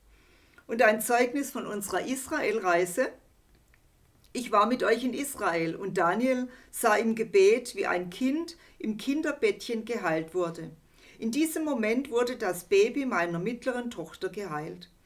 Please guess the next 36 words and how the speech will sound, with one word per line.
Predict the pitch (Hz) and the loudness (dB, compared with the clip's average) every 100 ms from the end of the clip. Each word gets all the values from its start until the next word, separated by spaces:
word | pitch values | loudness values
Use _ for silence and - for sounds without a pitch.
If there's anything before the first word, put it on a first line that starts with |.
| _ - - | _ -20 -8
Es | - 202 | -4 -2
vertrug | 233 220 - 269 269 | 0 -2 0 -2 -2
plötzlich | - 196 196 226 233 | 0 0 -2 -12 -8
keinerlei | - 175 214 226 202 | 0 0 2 0 0
Milchprodukte | 190 180 214 - 269 262 240 - 247 | 0 -2 -4 -6 -6 -4 -8 -4 -2
mehr | 226 202 214 - - | 0 -2 -4 -8 -12
und | - 226 | -8 0
hatte | 185 185 | 2 2
schon | 226 - 226 214 | 0 0 0 -2
Blutspuren | 196 240 254 - 262 226 214 208 | -4 -4 -4 -6 0 0 0 -4
im | 208 | -6
Darm. | 196 147 165 180 180 - _ _ - - - | -6 -4 -6 -8 -12 -18 _ _ -20 -6 -2
Der | 196 | 0
Kleine | 196 175 180 220 | 2 4 4 4
ist | - - - | 2 -2 -6
in | 190 | -6
dieser | 233 247 277 | -6 -4 -6
Zeit | - 214 190 202 | -2 0 0 0
spontan | - - 247 277 262 175 190 | -4 0 2 0 -2 -2 -2
geheilt | 220 202 160 175 175 | -4 -2 -2 -2 -2
worden | 190 180 180 175 175 - | -2 -2 -6 -12 -16 -10
und | 214 - | -8 0
kann | 190 185 | 2 2
nun | 190 185 | 0 0
alles | - 220 311 - | 4 4 4 0
essen | 202 196 226 208 | -2 -2 -4 -6
und | 202 196 | -6 -4
trinken. | - 165 165 180 170 170 - _ | -2 -2 -2 -4 -6 -8 -18 _
Danke, | 180 180 175 170 | -2 -2 -2 -6
Herr. | 165 147 156 - _ _ _ - - | -6 -6 -10 -20 _ _ _ -20 -8
Und | 220 | -4
bei | 214 185 185 | 0 2 0
unserer | 175 170 | -4 -4
Israelreise | 214 240 - 196 208 196 196 180 180 - | -4 -4 0 0 0 0 0 0 -2 -6
erleben | 175 180 180 185 175 | -2 -2 -2 -4 -4
wir | 175 175 | -2 -4